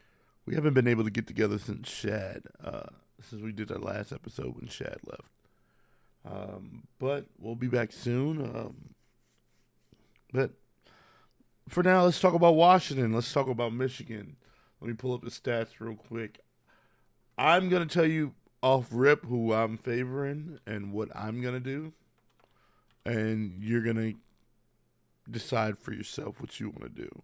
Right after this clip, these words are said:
all right? Anything that I say on here, it is not, you know, official. Uh, I'll give you a little, a little,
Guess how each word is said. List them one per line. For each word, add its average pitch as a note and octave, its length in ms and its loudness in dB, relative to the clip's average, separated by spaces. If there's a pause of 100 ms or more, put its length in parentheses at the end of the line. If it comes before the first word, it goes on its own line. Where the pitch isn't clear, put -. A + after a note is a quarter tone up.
all G#2+ 140 -8
right? F#2 220 -12 (840)
Anything A#2+ 320 -2
that A2 120 -2
I G#2+ 60 -2
say A2+ 260 -2
on G#2+ 180 0
here, A#2 280 2
it G#2+ 220 -6
is G2+ 300 -12
not, A2+ 720 -2 (1120)
you A2+ 180 -8
know, A2 340 -4
official. A#2 800 -8 (1300)
Uh, G#2+ 260 -6
I'll G#2+ 160 -6
give A2 200 -2
you A2 100 0
a - 20 0
little, A#2 800 0
a F2 140 -2
little, C#3 800 2